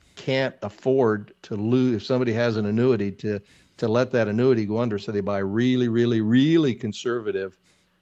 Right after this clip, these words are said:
low interest, uh, annuities to be able to, to, to, to pay it back. So what I would do is take the cash. I would find the financial planner,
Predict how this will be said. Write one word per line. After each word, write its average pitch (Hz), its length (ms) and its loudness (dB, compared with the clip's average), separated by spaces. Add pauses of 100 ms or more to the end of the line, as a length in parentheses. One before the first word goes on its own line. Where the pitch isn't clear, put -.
(140)
low 127 600 4
interest, 127 600 -2 (460)
uh, 104 200 -6
annuities 107 720 2
to - 140 -10
be 104 300 -4
able 104 160 -6
to, 101 120 -4 (140)
to, 110 140 -10
to, 107 200 -12
to - 160 -14
pay 104 220 -4
it 92 80 -8
back. 104 380 -4 (380)
So 117 460 2 (540)
what 117 200 0
I 160 120 4
would 143 220 0
do 107 260 -2
is 98 160 -4
take 139 300 -4
the - 80 -12
cash. 113 580 -4 (680)
I 107 180 -4
would 107 460 -4
find 107 400 -4 (280)
the 87 140 -12
financial 113 500 -4
planner, 123 480 -2